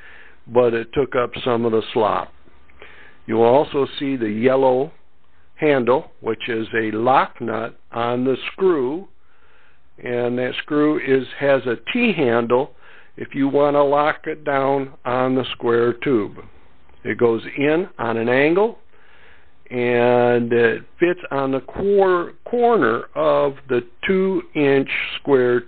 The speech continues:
tube. The reason for that is you don't want to rough up that tube if you're trying to slide it up and down.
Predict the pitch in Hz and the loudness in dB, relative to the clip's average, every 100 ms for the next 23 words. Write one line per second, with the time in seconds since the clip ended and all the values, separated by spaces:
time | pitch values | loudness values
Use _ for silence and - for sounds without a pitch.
0 | - 233 139 120 123 131 - - - - | -4 0 2 2 0 -6 -20 -20 -20 -20
1 | - - 113 127 156 156 160 147 147 135 | -20 -10 -4 0 0 0 -4 -6 -2 2
2 | 139 143 139 139 131 123 117 127 123 123 | 2 4 2 2 -2 -6 -4 -2 0 2
3 | 120 117 117 131 - 123 117 - 113 110 | 2 2 4 2 2 -2 -2 -4 -4 -4
4 | - 139 117 117 107 104 110 - 131 110 | -2 2 2 2 0 -2 -4 -2 0 0
5 | 107 98 - 110 98 98 98 95 95 - | -2 -4 -2 2 2 2 -2 -2 -4 -6
6 | 95 92 - - | -4 -2 -2 -6